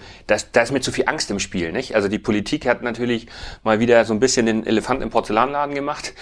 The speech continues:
und hat natürlich Ängste ausgelöst und viel Unwissenheit, die draußen jetzt auch unterwegs ist. Das ist natürlich nicht so schön. Was gut ist, ist, dass sich jeder Eigentümer von Immobilien damit auf einmal beschäftigt. Und wir kriegen natürlich dadurch auch einen Einfluss auf diesen kompletten Immobilienbereich,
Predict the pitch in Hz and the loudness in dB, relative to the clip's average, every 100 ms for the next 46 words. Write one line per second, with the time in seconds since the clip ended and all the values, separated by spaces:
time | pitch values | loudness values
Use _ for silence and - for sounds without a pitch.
0 | - - - 110 120 120 120 117 135 - | -18 -16 -6 -2 0 0 -2 0 0 2
1 | 98 110 - 104 104 - 110 - - 139 | 2 2 2 2 2 -2 0 2 4 4
2 | 151 123 110 98 95 98 - 92 92 95 | 4 2 2 2 2 2 4 2 2 -4
3 | 87 - 92 90 90 90 - 98 - - | -2 -2 -2 -2 -2 -4 -4 -6 -8 -14
4 | - - 104 117 117 104 110 113 - 110 | -16 -2 0 0 -2 -2 0 2 2 2
5 | - 92 87 - 98 107 - 190 175 143 | 2 0 -2 0 -2 -2 2 4 4 0
6 | - 123 - 110 117 - 131 143 - 127 | 0 0 0 -2 -4 0 2 4 4 2
7 | 147 - 131 131 113 110 101 127 120 110 | 0 -4 -4 -2 -2 -2 -2 -2 -2 -2
8 | 107 - - 98 92 92 87 - - - | -2 -4 -4 -4 -4 -4 -6 -6 -12 -14
9 | _ - - - - - 113 117 - 147 | _ -20 -20 -18 -18 -6 2 2 4 4
10 | 151 127 139 127 117 131 139 117 120 - | 4 2 0 2 4 4 4 4 2 2
11 | 113 110 113 123 123 120 107 - 110 107 | 0 0 0 -2 -4 0 0 0 -2 0
12 | 110 127 120 104 98 98 98 95 98 95 | 0 0 0 -2 0 0 0 2 2 4
13 | 113 | 2